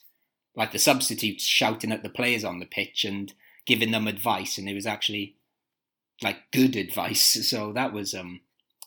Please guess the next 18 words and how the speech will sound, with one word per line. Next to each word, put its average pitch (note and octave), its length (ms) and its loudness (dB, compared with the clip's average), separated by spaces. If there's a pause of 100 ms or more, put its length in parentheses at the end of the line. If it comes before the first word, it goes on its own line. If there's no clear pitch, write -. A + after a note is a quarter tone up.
(520)
so A#2+ 220 0
what, A2 140 -2 (180)
what B2 220 0
you A#2+ 140 0
said, F#2+ 280 -4
Dimmy, G2 280 -6
sort G2 200 -8
of G2 160 -10 (280)
reigns G#2 360 -4
true A2+ 320 0
there F2+ 240 -8
a F2+ 40 -12
little F2+ 320 -14
bit. - 180 4 (600)
Um, A2+ 380 -2 (720)
just - 220 6
before F3+ 260 6
we D3 300 4